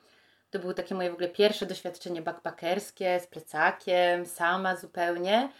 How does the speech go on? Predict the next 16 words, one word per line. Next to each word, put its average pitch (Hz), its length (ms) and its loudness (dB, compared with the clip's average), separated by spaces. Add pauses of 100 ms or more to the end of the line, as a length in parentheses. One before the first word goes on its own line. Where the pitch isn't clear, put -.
(540)
Ale 208 200 8
bardzo 220 320 10
pokochałam 175 480 -4
Azję 160 220 -4
od 160 120 -8
tego 165 220 -8
momentu. 160 480 -8
Po - 100 -20
prostu 165 300 -14
marzę 180 380 -2
tylko, 175 300 -8
żeby 165 220 -8
tam 165 300 -4
wrócić 175 360 -12
jak 175 160 -10
najszybciej. 170 720 -2